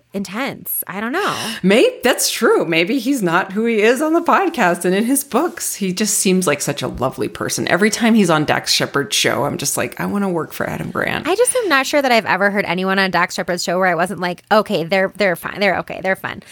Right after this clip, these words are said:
Speaker 1: Like, Dax Shepard brings out the, like,
Speaker 2: Oh,
Speaker 1: very
Speaker 2: Adam Grant
Speaker 1: personable side of people.
Speaker 2: is, like, so, he's just lo-, he's lovely. He's lovely.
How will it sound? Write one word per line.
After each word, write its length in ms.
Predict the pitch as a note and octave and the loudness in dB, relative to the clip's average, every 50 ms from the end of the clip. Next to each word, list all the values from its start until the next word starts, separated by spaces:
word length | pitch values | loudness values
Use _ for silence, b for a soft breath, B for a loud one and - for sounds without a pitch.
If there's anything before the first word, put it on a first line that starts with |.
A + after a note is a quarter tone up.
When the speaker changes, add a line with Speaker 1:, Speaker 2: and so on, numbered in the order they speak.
| B B B B | B B B B
Speaker 1:
Like, 160 | B3+ A#3+ A3 | 0 0 2
Dax 220 | C4+ C#4+ D4+ - | 0 0 0 0
Shepard 300 | - F4 E4 E4+ C4+ - | 0 0 0 0 -2 -2
brings 320 | - F#3 G3+ G#3+ A3 G3+ G3+ | -2 -2 0 0 0 2 2
out 360 | F#3 F#3 F#3 F#3+ F3+ F#3 F#3 | 4 4 4 2 0 -2 -2
the, 140 | G3+ G3 F#3 | -2 -2 0
like, 380 | F#3 E3+ E3 D#3+ E3 - - _ _ _ - F#3+ | 0 -2 -2 -4 -6 -12 -20 _ _ _ -4 0
Speaker 2:
Oh, 120 | F#3 G#3 G#3+ | 2 4 4
Speaker 1:
very 220 | A3+ G#3 G#3+ G#3 F3+ | 4 2 0 -2 0
Speaker 2:
Adam 340 | G3 G3 G#3 G#3 G#3 G3+ G3 | 2 4 4 4 4 2 2
Grant 220 | - F#3 F#3+ G3 G3 | 4 4 4 4 4
Speaker 1:
personable 280 | D3+ F#3+ F#3+ F#3 F#3 F3+ | 4 2 0 -2 -4 -4
side 460 | - - - F3+ F#3 F3+ F3 F3+ F3 | -4 -2 0 0 0 0 -4 -6 -6
of 160 | E3 D#3+ - | -8 -8 -10
people. 300 | - - F3 - - F#2 - | -14 -18 -18 -16 -12 -2 0
Speaker 2:
is, 280 | F#3+ G3 F#3 F3 - - | 2 2 2 0 0 2
like, 380 | G3 F#3 F3 F3 - - - _ _ _ | 4 4 4 2 -2 -10 -18 _ _ _
so, 840 | - - - - - - G#3+ G3+ G3 F#3+ F#3+ F#3+ F#3 - - - _ _ | -8 -6 -4 -2 0 2 4 4 4 4 4 2 0 -2 -6 -12 _ _
he's 340 | - - - G#3 F#3+ F3+ G3 | -12 -6 -4 -4 -2 -2 -2
just 240 | G3+ G3 G3 - | -2 -2 -4 -6
lo-, 240 | G3 G3 F3 E3+ D#3 F#3+ | -4 0 2 2 2 2
he's 300 | F#3 G#3 F#3 F#3 - F3 | 2 2 2 0 -2 -4
lovely. 580 | E3+ F3 F3+ F#3 F#3+ F3+ F#3 F3 D#3 - - - - - | -2 2 2 2 2 2 2 2 2 0 -2 -6 -12 -16
He's 280 | - - F#3 E3+ - D#3+ | -8 -6 -6 -4 -4 -4
lovely. 520 | D3+ D3 - - - - - - E3 | -4 -4 -4 -4 -6 -10 -10 -12 -16